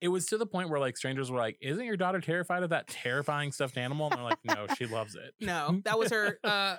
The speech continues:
Speaker 2: like, a chimpanzee security blanket.
Speaker 1: Yeah.
Speaker 2: That's cute. That's very cute.
Speaker 1: <laughs> So, uh, at the age of five, the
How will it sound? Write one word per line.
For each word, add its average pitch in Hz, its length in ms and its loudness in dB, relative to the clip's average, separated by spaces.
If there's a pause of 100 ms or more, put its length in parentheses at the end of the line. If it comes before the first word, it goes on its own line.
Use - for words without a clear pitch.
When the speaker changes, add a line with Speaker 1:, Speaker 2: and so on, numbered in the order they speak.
(420)
Speaker 2:
like, 262 160 0
a 262 60 2
chimpanzee 269 520 0
security 269 400 0
blanket. 151 320 -4
Speaker 1:
Yeah. 160 320 2
Speaker 2:
That's - 220 -4
cute. 175 160 0 (260)
That's 262 140 0
very 180 240 2
cute. 160 280 -4 (240)
Speaker 1:
<laughs> 127 200 -12
So, 143 640 2 (480)
uh, 139 340 2
at 151 160 -2
the 160 100 -4
age 160 140 0
of 185 100 2
five, 143 420 0
the 135 260 -2